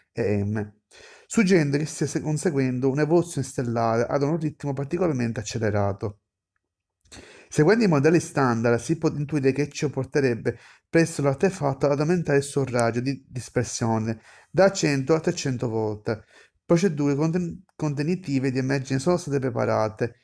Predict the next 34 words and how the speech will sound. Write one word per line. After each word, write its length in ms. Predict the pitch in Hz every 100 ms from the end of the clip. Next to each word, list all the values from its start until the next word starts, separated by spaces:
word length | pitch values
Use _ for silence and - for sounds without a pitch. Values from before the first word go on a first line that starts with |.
| _
In 200 | - 196
tal 160 | 175 160
caso, 340 | - 135 127
ulteriore 360 | 135 135 127 156
progressione 600 | 131 127 131 - 139 123
del 140 | 123
ciclo 420 | 123 - 123 117 123
della 140 | 131
stella 500 | - - 120 117 120
la 200 | 139 147 - _ _ -
porterebbe 580 | 143 139 180 139 131
probabilmente 560 | 135 143 165 156 139 135
ad 100 | 147
una 160 | 143 156
sua 200 | - 135
trasformazione 720 | 131 - 151 185 185 143 135
in 60 |
una 100 | 131
nuova 340 | 156 139 127 127
stella, 720 | - - 120 113 113 113 - _ - - - -
con 100 | 160
una 100 | 170
resa 360 | 156 135 -
energetica 560 | 160 170 147 135 127 147
di 140 | 165
circa. 720 | 170 139 135 - 143 - - _ _ _ _ _ _ _ _ _ _ - - _ _
Si 220 | - 214
prevede 380 | 202 156 143 139
che 100 | 151
questo 280 | 175 175 -
fenomeno 360 | 151 143 135
possa 280 | 135 151 135
succedere 480 | 170 165 - 135 147
in. 460 | 135 131 131 127